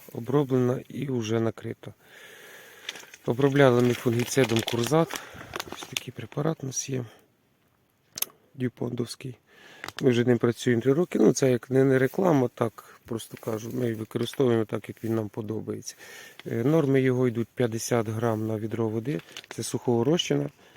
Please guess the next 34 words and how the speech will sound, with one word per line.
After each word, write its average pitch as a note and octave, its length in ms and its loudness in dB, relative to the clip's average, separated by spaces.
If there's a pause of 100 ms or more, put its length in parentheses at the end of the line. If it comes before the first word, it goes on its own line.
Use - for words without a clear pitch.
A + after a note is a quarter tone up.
(300)
Важимо A#2 460 2
рівно A#2+ 260 2
п'ятдесят B2 480 -4
грам, F3+ 260 -2
висипаємо B2+ 540 -2 (400)
в C3 60 -8
відро B2 240 2
води C#3+ 460 -2
і D3+ 280 -4 (440)
обробляємо. A#2+ 760 2 (320)
Також - 320 -2
можна C#3+ 260 4
використовувати A#2+ 720 0
Медян C3+ 400 2
Екстра. B2 420 2 (380)
Ну, F#4+ 80 6
не E3 120 8
ті, C3 240 -8
ну, E3 300 2
не C#3+ 100 4
обов'язково. C#3 500 2
Любі C#3+ 260 -2
препарати, E3 560 0
які C3+ 220 0
на C3 140 2
ос-, B2+ 180 -4
йдуть C3 400 -6
на B2+ 120 4
основі B2 360 0
міді. A2+ 300 0 (320)
Але, C3 380 2 (260)
е, A#2 100 -4
обов'язково C3 680 -2
потрібно, A2+ 600 -2